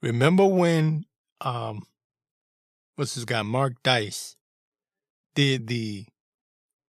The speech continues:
test back during the Pop Shot mandate, you know, the two thousand and one,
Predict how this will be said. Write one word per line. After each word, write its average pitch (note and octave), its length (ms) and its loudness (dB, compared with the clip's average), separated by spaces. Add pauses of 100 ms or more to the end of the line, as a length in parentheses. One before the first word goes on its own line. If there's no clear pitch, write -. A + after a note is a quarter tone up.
(260)
test - 640 -4 (760)
back B2+ 340 0
during B2 320 -2
the A2 280 -6 (320)
Pop C3 220 0
Shot - 440 -4
mandate, B2+ 600 -2 (680)
you C#3+ 120 0
know, A2+ 100 -2
the G#2+ 100 -2
two C#3 200 -4
thousand C3 380 0
and A2+ 160 -4
one, B2 320 -2